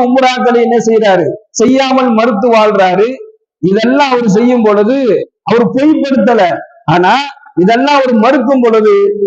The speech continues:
அவரும் அந்த கூட்டத்தில் ஒருத்தவராகிறார். எந்த கூட்டத்துல? நஷ்டமடைந்தவர்களில் உள்ளவராக அவரும் என்ன செய்வாரு? ஆகிவிடுவார் என்பதாக இந்த வசனத்தின் வாயிலாக நாம் தெரிந்து கொள்ள முடிகிறது.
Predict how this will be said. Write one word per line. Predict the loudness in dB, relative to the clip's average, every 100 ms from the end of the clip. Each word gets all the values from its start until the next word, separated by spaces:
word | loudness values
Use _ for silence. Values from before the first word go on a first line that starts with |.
| -2
அவரும் | 0 2 2 2
அந்த | 2 0
கூட்டத்தில் | 0 0 0 0 0 0
ஒருத்தவராகிறார். | 0 0 0 2 2 2 0 0
எந்த | 0 0
கூட்டத்துல? | 0 0 0 2 2 0 -8 -4 -2
நஷ்டமடைந்தவர்களில் | -2 -4 -2 0 0 0 0 0 0 0 0
உள்ளவராக | 0 2 2 2 2 0 -2
அவரும் | 0 0
என்ன | 0 -2 0
செய்வாரு? | 0 0 0 -2 -6 _ -4
ஆகிவிடுவார் | -2 0 0 0 0 2 2 0 -6 -18 -6
என்பதாக | -2 0 2 2 2
இந்த | 0 0
வசனத்தின் | 0 0 0 0 -2 0
வாயிலாக | 0 2 2 2 2
நாம் | 0 0 0
தெரிந்து | 0 0
கொள்ள | 2 2
முடிகிறது. | 2 2 2 0 -2